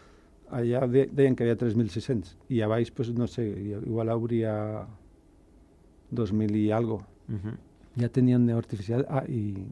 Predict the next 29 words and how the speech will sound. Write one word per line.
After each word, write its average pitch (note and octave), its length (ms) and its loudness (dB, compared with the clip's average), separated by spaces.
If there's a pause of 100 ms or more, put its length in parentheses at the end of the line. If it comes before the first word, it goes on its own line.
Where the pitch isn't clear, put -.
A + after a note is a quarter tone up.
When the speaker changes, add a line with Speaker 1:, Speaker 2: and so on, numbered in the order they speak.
(100)
Speaker 1:
i A2+ 60 0
agafava, A2 440 -2
ja A#2+ 120 2
em B2 160 4
deien, C3 460 2 (500)
jo C#3 100 4
perquè - 300 -2
vaig C3 240 -4
parlar A#2+ 400 0
ja A#2 100 0
amb A#2 140 -2
la A2 80 -4
gent A#2 160 -2
de A2+ 80 -4
l'estació A#2+ 540 -6 (960)
i, C3 120 -2 (520)
i F#3+ 140 -6
em G#2+ 100 -4
van A2+ 200 0
dir, G#2+ 340 -2 (200)
"No, C#3 140 0
no, C3+ 80 0
no, A#2+ 260 0 (100)
ja B2+ 140 4
obrim D3 300 4
divendres." A2 540 2 (760)
Speaker 2:
Déu-n'hi-do. A2+ 420 2 (120)
Speaker 1:
Sí, B2 160 -2
sí. G#2 120 -2